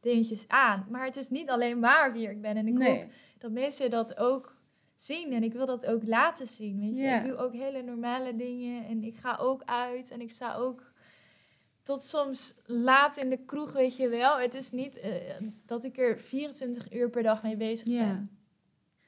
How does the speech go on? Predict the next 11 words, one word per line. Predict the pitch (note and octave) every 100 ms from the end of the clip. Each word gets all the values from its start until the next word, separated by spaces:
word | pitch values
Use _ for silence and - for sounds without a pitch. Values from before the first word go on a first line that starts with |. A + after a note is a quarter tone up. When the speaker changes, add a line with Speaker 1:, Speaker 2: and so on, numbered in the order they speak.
| _ _
Speaker 2:
Nee, | - A#3+ G#3+
jij | F#3 G#3+
bent | A3 A3
veel | G#3+ A#3+ A3
meer | G#3+ G#3+ G3
dan | F#3+ G3+ F#3+ F#3+ - _ _ _
wat | - G3+ G3
je |
allemaal | - G3+ F#3+
hebt | F#3+ F#3+
meegemaakt. | G3 G3 F#3+ - G3 _